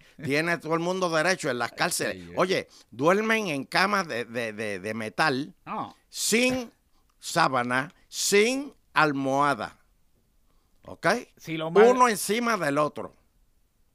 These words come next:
Speaker 1: ¿Sí? En litera. Las camas de litera.
Speaker 2: Ah, lite-, ah, ah, ah, no.
Speaker 1: Sí,
Speaker 2: Porque
Speaker 1: sí, sí.
Speaker 2: te dijo uno encima del otro,
Speaker 1: No,
Speaker 2: yo
Speaker 1: no,
Speaker 2: dije,
Speaker 1: no, pues,
Speaker 2: "No".
Speaker 1: eh, pues, ¿y las camas de litera no es uno encima del otro?
Speaker 2: Sí, es verdad,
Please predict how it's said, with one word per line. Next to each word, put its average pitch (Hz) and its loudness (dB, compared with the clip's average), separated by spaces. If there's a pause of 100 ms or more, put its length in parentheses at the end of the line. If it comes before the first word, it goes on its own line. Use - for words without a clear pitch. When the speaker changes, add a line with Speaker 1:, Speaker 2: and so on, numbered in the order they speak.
(420)
Speaker 1:
¿Sí? 147 -2
En 127 -6
litera. 131 -2 (600)
Las 110 -12
camas 151 -2
de 170 -2
litera. 175 -2
Speaker 2:
Ah, 240 8
lite-, 170 -4
ah, - -
ah, 165 6
ah, 202 -4
no. 175 0
Speaker 1:
Sí, 165 -6
Speaker 2:
Porque 143 -8
Speaker 1:
sí, 156 -10
sí. 147 -10
Speaker 2:
te 175 2
dijo 170 4
uno 165 0
encima 147 -2
del 143 4
otro, 247 6
Speaker 1:
No, 190 4
Speaker 2:
yo 180 6
Speaker 1:
no, 170 4
Speaker 2:
dije, 147 6
Speaker 1:
no, 202 4
pues, 123 0
Speaker 2:
"No". 233 0
Speaker 1:
eh, - -4 (280)
pues, 156 -2
¿y 175 4
las 196 0
camas 254 2
de 226 2
litera 143 0
no 151 2
es 208 0
uno 220 -2
encima 220 -6
del 269 -2
otro? 151 -2
Speaker 2:
Sí, 185 2
es 190 2
verdad, 170 4